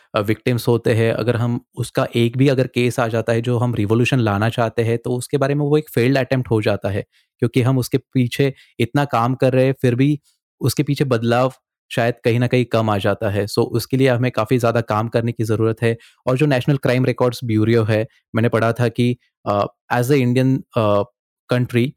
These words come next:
गोवा में सबसे ज़्यादा ये है, ह्यूमन ट्रैफिकिंग के केसेस आते हैं। क्या ये सही बात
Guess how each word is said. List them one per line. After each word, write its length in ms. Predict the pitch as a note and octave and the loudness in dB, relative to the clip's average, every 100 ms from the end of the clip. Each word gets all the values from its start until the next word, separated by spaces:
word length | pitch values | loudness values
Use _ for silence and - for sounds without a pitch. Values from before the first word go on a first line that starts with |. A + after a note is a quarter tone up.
| _ _ _ | _ _ _
गोवा 320 | B2+ A#2+ A#2+ D3 | 2 4 4 4
में 120 | D#3+ | 2
सबसे 300 | - - C3 | 0 0 0
ज़्यादा 420 | A#2 G#2+ A2 A2+ - | 2 2 2 0 -2
ये 220 | A2+ G#2+ | 0 0
है, 140 | G#2 G2+ | 0 0
ह्यूमन 280 | A2 A2 | 0 0
ट्रैफिकिंग 440 | A2 G#2+ A2 A2 G#2+ | -2 -2 -2 -4 -2
के 80 | A2 | -2
केसेस 380 | G#2+ G2 G#2+ | -2 -2 -2
आते 200 | G2+ G2 | -2 -2
हैं। 120 | G2+ G2+ - | -4 -6 -6
क्या 100 | - | -4
ये 180 | A2+ A#2 | -2 0
सही 220 | A2+ G#2+ | 0 0
बात 200 | A#2 A#2+ | 2 0